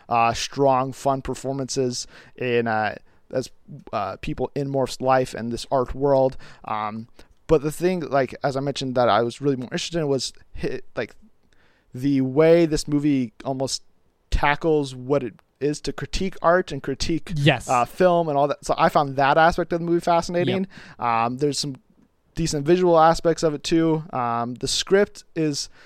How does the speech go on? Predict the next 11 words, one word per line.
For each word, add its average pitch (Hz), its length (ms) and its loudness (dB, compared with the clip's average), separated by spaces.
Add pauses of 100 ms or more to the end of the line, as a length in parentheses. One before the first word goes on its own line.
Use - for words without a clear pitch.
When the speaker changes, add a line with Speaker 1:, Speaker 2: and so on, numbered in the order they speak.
(180)
Speaker 1:
not 180 280 0
half-baked, 233 680 0
but 165 100 -2
it's 160 160 -2
not 151 200 -2
fully 175 340 -2
baked 170 320 -2
either, 190 400 -2 (240)
where 143 460 2 (720)
the 160 180 0
logic 147 640 2